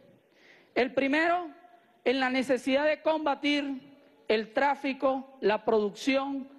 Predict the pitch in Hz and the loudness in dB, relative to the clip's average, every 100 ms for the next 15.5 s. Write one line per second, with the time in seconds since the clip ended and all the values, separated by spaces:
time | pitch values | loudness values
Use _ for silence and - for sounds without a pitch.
0 | - - 202 233 - 226 220 202 208 202 | -18 -2 0 2 0 -2 -2 0 0 0
1 | 190 190 262 247 190 165 - - _ _ | 0 0 2 0 -2 -12 -20 -20 _ _
2 | - 220 233 226 214 262 285 277 254 269 | 0 0 0 0 0 0 0 0 2 2
3 | 277 285 277 269 262 240 262 294 277 262 | 0 0 -2 -2 0 0 0 0 0 0
4 | 240 233 254 247 - - - - 226 226 | 0 0 -2 -2 -12 -20 -20 -4 -2 -2
5 | - 247 247 269 - 269 254 254 - - | 0 0 0 -4 0 0 0 -6 -20 -20
6 | _ _ _ - - - - 233 214 220 | _ _ _ -20 -20 -20 -2 0 0 0
7 | 240 262 269 269 269 214 214 220 247 - | 2 2 0 -2 -2 0 0 -2 -4 0
8 | 220 190 185 180 - - - _ _ - | 2 2 0 -2 -6 -14 -20 _ _ -20
9 | - - - 277 277 302 320 339 330 302 | -20 -12 -2 2 4 2 2 0 0 -2
10 | 285 330 330 330 302 - _ _ _ _ | -2 0 0 0 -6 -10 _ _ _ _
11 | _ _ _ _ _ _ _ 254 254 262 | _ _ _ _ _ _ _ -2 0 -2
12 | 254 320 349 320 311 294 294 294 247 294 | 0 0 0 -2 0 0 0 -2 -2 0
13 | 294 311 302 269 262 285 320 294 294 294 | 0 0 0 0 2 0 0 0 0 0
14 | 277 269 254 269 294 302 269 262 233 226 | 0 -2 -2 0 0 0 0 0 2 0
15 | 262 254 180 156 | 0 -2 -4 -10